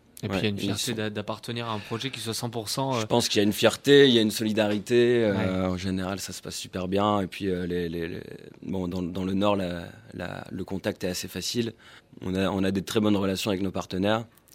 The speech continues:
Speaker 2: Ils sont, ils sont contents de nous suivre.
Speaker 1: Il y a un retour, euh, j'allais dire presque générationnel. Pauline, vous pouvez participer, Yoann aussi, hein, euh, euh, il y a un retour de cette, de cette génération, euh, à, à, à ses racines, j'ai l'impression.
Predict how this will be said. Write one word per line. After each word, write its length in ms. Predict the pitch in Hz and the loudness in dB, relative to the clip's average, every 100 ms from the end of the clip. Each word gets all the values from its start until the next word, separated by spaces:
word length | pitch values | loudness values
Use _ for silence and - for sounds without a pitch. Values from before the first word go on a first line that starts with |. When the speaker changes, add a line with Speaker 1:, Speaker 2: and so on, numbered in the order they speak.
| _ - | _ -12
Speaker 2:
Ils 80 | 101 | -6
sont, 320 | 107 95 90 | -4 -2 -4
ils 160 | 87 | -6
sont 180 | - 98 | -8 -8
contents 300 | 87 92 104 | -6 -2 2
de 40 | 98 | 2
nous 140 | 95 | 2
suivre. 320 | - 98 104 - - | 0 -4 -4 -8 0
Speaker 1:
Il 40 | |
y 20 | |
a 60 | 131 | 2
un 40 | |
retour, 420 | 135 151 147 190 156 | 2 2 0 0 2
euh, 200 | 131 120 | 0 0
j'allais 200 | 131 131 | 0 0
dire 160 | 151 | 0
presque 300 | - 139 - 123 123 117 | 0 -2 2 4 4 2
générationnel. 720 | 123 127 127 120 135 151 151 - - - | 2 4 4 4 2 2 0 -8 -14 0
Pauline, 220 | 147 156 | 2 4
vous 60 | 131 | 2
pouvez 200 | 135 135 | 0 2
participer, 480 | 127 - 139 131 | 0 0 -2 2
Yoann 200 | 156 135 131 | 4 4 2
aussi, 260 | 131 170 | 0 0
hein, 180 | 139 127 | 0 0
euh, 160 | 127 123 - - - | 0 0 -4 -10 0
euh, 100 | 120 | 4
il 60 | |
y 60 | 131 | 8
a 40 | |
un 40 | 143 | 8
retour 320 | 143 151 202 | 8 6 6
de 80 | 151 | 6
cette, 380 | - 147 143 - | 6 6 4 0
de 100 | 139 | 2
cette 220 | 151 143 | 4 2
génération, 800 | 135 139 131 135 - 185 202 180 | 2 2 2 2 2 4 4 4
euh, 420 | 135 131 131 127 127 | 4 6 6 4 2
à, 400 | - 135 135 131 131 131 131 - | 0 0 2 2 2 0 -2 -2
à, 300 | - 147 - | -2 0 2
à 40 | |
ses 180 | 139 160 | 2 4
racines, 540 | 143 147 - 156 127 101 - | 4 4 4 2 2 0 -4
j'ai 140 | 120 | 0
l'impression. 520 | 120 113 120 - 117 | 2 2 0 -2 -4